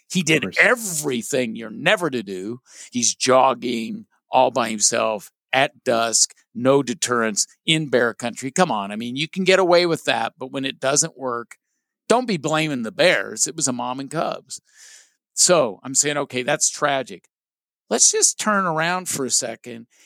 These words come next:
Speaker 1: In the same ten-year period, you've had fifty-eight of your fellow Italians killed by domestic dogs, and several of them were consumed,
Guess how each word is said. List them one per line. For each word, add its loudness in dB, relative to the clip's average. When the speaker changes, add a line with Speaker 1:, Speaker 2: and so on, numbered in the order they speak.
Speaker 1:
In -4
the 0
same 2
ten-year -4
period, -4
you've -6
had -2
fifty-eight 2
of -2
your -4
fellow 2
Italians 0
killed 0
by -2
domestic -2
dogs, -4
and -2
several 2
of -8
them -4
were -8
consumed, -2